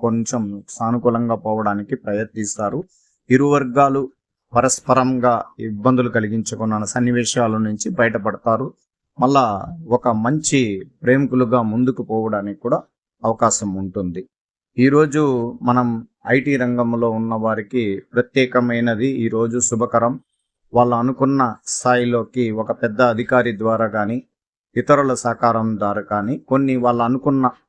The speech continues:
ఆ, చోటికి చేరడం, దానివల్ల కొద్దిగా వర్క్ లోడ్ తగ్గిన చోట పోయి చేరిపోవడం అనేది ఉంటుంది. ధన సంపాదన విషయంలో మెరుగైన ఫలితం అనేది కనబడుతుంది. డబ్బులు ఎంత వచ్చినా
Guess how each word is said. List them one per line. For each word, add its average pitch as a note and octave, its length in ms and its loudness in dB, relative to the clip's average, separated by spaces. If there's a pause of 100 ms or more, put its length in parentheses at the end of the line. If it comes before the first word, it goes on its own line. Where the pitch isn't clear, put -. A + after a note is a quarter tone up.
ఆ, A2 540 -2 (460)
చోటికి A#2+ 580 -2 (220)
చేరడం, B2 500 2 (340)
దానివల్ల B2+ 540 2
కొద్దిగా A2+ 720 0
వర్క్ A2+ 320 0
లోడ్ B2+ 320 4
తగ్గిన A#2 440 0 (120)
చోట A#2 160 -2
పోయి A2+ 240 -4 (140)
చేరిపోవడం A2 580 -2
అనేది G2+ 240 -8
ఉంటుంది. A2+ 640 -4 (420)
ధన B2+ 160 2
సంపాదన C3+ 560 0
విషయంలో B2+ 760 0 (180)
మెరుగైన B2+ 420 2
ఫలితం A#2 420 -2
అనేది A2+ 300 -2
కనబడుతుంది. A#2 800 0 (420)
డబ్బులు B2+ 380 2
ఎంత B2+ 340 -2
వచ్చినా C#3+ 600 0